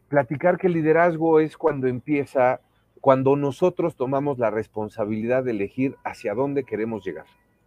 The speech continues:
El liderazgo es la capacidad que tiene una persona de influir, de motivar, de organizar y llevar a cabo acciones para lograr sus fines y objetivos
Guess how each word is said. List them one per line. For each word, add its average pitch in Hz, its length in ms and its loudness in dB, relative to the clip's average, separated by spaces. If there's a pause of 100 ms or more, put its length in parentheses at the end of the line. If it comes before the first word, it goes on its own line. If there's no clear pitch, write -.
(680)
El 127 120 2
liderazgo 160 460 6
es 170 60 0
la 151 120 0
capacidad 131 560 -2
que 151 100 -8
tiene 156 220 -4
una 147 160 -2
persona 156 600 -2
de 113 120 -6
influir, 120 600 -2 (400)
de 107 100 -2
motivar, 131 580 2 (320)
de 113 120 0
organizar 113 720 0 (100)
y 120 100 -4
llevar 135 500 0
a 123 120 -2
cabo 139 400 2
acciones 180 500 -2
para 113 240 -2
lograr 120 280 -4
sus - 200 -12
fines 151 280 -8
y 113 40 -6
objetivos 143 600 -4